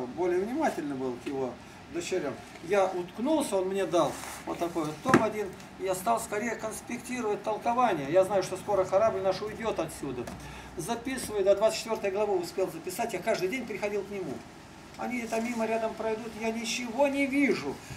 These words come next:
Мне скорее узнать толкование, как правильно понимать. Но корабль ушёл, дальше уже я встречу в Новосибирске, это толкование. Вот поэтому толкование я вел много лет, много лет, ну, лет двадцать пять только.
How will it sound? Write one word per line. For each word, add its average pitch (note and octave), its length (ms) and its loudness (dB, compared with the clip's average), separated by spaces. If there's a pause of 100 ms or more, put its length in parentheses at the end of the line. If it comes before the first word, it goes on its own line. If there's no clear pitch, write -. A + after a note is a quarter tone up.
(460)
Мне A#3 160 2
скорее B3+ 380 4
узнать A#3+ 360 2
толкование, A3 640 4
как - 240 -2
правильно A#3+ 340 0
понимать. A3+ 500 -2 (340)
Но C4+ 280 4
корабль A3 420 4
ушёл, A3 340 -2
дальше F#3+ 400 0 (560)
уже E3+ 160 0
я F#3+ 140 4
встречу G3 380 -2
в - 20 -2
Новосибирске, F3 680 -2
это C#3 160 -4
толкование. B2 720 -4 (880)
Вот D3+ 200 -6
поэтому F3 340 2
толкование E3+ 640 -2
я E3 80 2
вел E3 160 -2
много D3+ 460 -2
лет, G3+ 200 -2 (180)
много F#3+ 280 0
лет, C#3 240 -2
ну, F3 120 -4
лет E3+ 160 -4
двадцать D3 400 -4
пять E3+ 280 -6
только. C3 240 -8